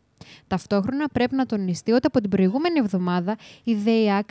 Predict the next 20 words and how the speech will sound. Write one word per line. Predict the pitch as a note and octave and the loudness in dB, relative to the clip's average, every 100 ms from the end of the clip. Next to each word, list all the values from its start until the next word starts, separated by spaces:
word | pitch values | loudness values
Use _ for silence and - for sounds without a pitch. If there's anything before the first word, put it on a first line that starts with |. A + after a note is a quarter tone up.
| - | -4
έχει | B3+ C#4+ F#4+ | -4 -2 -4
προβεί | - B3 G3 F#3 G3+ | 0 0 0 -2 -4
σε | - A3 | -2 -2
ενέργειες | G#3+ B3 E4 E4 F4+ - | 0 2 0 0 -4 -4
πρόσμιξης | - F4+ F4+ B3+ F#3+ F#3 | 0 4 4 2 -2 -6
του | - | -6
νερού | F#3 F#3 F3+ G#3+ | -2 0 0 0
της | A3+ A#3+ | 0 -2
Δημοτικής | G3 G3+ F#3+ F3+ - D#4 | -2 -2 -2 -2 -4 -4
Κοινότητας | - G#3+ G#3+ - D#3 D#3 | -4 -2 -2 -4 -8 -6
Ζυγού | E3 F#3 D4+ - - - | -4 -4 -4 -6 -20 -4
με | C4 B3+ | 2 2
αυτό | A#3 - D#4 F4 | 2 0 0 2
της | F#4+ | 0
τοπικής | - C#4 A#3 - D#4+ | 0 0 0 -2 -4
κοινότητας | - G#3 A3+ D4+ - | -4 -2 -2 -2 -2
Κρυονερίου. | E4 D#4+ E4 D4 G#3 E3 - _ - _ | 0 0 2 4 4 0 -10 _ -20 _
Και | - | -6
τα | G3+ | -4
αποτελέσματα | G3 F#3+ F#3+ F#3+ G3 A3 D4 D4 | -2 -2 0 0 0 -2 -2 -6